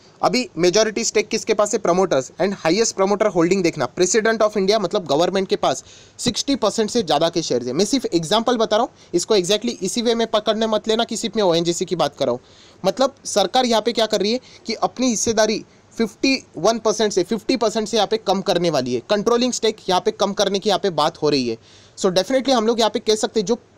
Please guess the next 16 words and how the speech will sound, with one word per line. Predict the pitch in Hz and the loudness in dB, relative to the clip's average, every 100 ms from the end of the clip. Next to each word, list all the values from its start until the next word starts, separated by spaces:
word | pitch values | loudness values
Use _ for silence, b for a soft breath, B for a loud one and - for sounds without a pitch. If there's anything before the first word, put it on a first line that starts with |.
| _ _ _ _ _ - | _ _ _ _ _ -6
यहाँ | 160 262 | 0 0
पे | 240 | 2
हम | 214 | 0
लोग | 220 196 | 0 0
बोलते | 214 285 | 0 0
हैं | |
ना | 269 | 0
कि | 226 - | -4 -4
कंपनियाँ | - 180 214 226 214 | -4 0 0 2 2
यहाँ | 180 180 | 2 0
पे | 220 | 0
प्राइवेट | 220 180 175 196 | -2 0 2 2
हो | 214 | 0
रही | 190 | 0
है, | 175 | 0
सरकार | 180 165 190 | 0 0 0